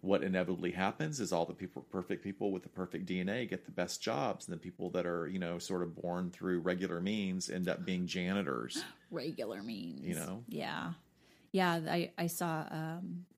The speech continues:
Speaker 2: a recorded interview with a serial killer today, and he was confessing to a crime that had happened years before he was caught. And he's like, "Man, I'm not scared of the investigators. I'm scared of the forensic guy.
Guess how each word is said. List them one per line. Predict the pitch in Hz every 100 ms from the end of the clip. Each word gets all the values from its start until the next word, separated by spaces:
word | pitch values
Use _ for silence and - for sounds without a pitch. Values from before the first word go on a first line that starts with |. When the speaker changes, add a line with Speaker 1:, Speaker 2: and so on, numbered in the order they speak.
| _
Speaker 2:
a | 180
recorded | 180 - 180 175
interview | - 170 170 165
with | 160 160
a |
serial | - 180 180 165
killer | 160 - 165 - 165
today, | - 170 156 - - -
and | 156 156 160 165 - - - - - - - _ - _ - _
he | 180 208
was | 180 170
confessing | 220 170 170 185 170
to | 165
a |
crime | - 185 170 170
that | 156
had | -
happened | 180 151 - 160 156
years | 175 165 160
before | 160 - 160
he | 175
was | 165 165
caught. | 214 247 -
And | 185
he's | 196 165
like, | 165 - - _ - - - - - -
"Man, | 220 254 339 214 -
I'm | 226
not | 466 381
scared | - 202
of | 180
the |
investigators. | 160 170 - 233 165 165 180
I'm | 233
scared | - 403
of | 262
the | 180
forensic | 175 180 311 160
guy. | 151 123 170